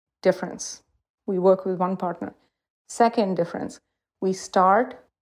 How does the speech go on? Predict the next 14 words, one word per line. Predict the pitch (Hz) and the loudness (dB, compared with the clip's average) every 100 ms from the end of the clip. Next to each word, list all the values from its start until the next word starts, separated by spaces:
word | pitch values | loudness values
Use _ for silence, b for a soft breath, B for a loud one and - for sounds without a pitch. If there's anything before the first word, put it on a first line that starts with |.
| _ | _
with | 240 240 | 2 2
helping | 208 196 196 233 202 | 2 2 2 0 0
you | 185 196 - | -2 -4 -6
identify | 170 190 185 190 208 208 - | -4 -2 0 0 2 0 0
and | 233 202 | -2 -4
heal | - 202 202 185 | -4 -4 -2 -2
your | 180 185 180 | 0 0 0
own | 202 190 | -2 -4
core | - 202 185 | -2 4 4
wounds | 170 156 151 - - _ _ _ _ _ - | 4 0 -2 -8 -16 _ _ _ _ _ -2
so | 202 | 0
that | 196 - | 0 0
you | 202 254 277 - | 2 4 4 2
actually | 208 202 - 190 196 233 | 0 -2 -6 -4 -4 -6